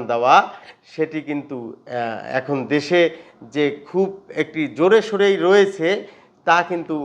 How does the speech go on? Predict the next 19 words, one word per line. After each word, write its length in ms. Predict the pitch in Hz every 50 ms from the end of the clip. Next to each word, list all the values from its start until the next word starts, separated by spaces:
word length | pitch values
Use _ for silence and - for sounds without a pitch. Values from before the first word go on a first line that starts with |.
| -
আমরা, 360 | - - 143 139 131 135 135 123
আহ, 680 | 113 - - - - 135 131 127 123 120 117 113 110 -
সেটি 280 | - - 151 135 147 156 147
কিন্তু 260 | 147 147 143 127 151
এখন 260 | 143 135 127 139 147 135
প্রকাশ্যেই, 760 | - - 165 165 165 160 - 185 185 - - 185 170 156 151
আহ, 640 | - - - - - - _ - 135 135 131 123 117 110 - - 160
এসে 220 | 156 - 170 156 143 131 - - - _ -
পড়েছে। 360 | 185 190 180 156 143 - 117 101 - -
এখন, 280 | 151 151 - 180 175 165 151
আহ, 580 | - - - - - _ - 135 139 143 139 139 131
যদি 280 | 127 160 170 165 190 185 180 175 - - -
কুরুক্ষেত্রের 580 | 170 170 190 185 - 196 185 190 170 180 170 147
যুদ্ধের 380 | 143 165 170 143 143 175 170 147 147 -
ওইটিকে 420 | 156 156 147 156 170 165 160 170 170
আপনি 240 | 151 135 - - 156 151 131 113
ধর্ম 300 | 117 127 139 143 160 180 185 190 175 - 151 147
অধর্মের 420 | 147 147 156 156 147 160 156 151 151 - - - - 120
যুদ্ধ 300 | 143 180 165 147 143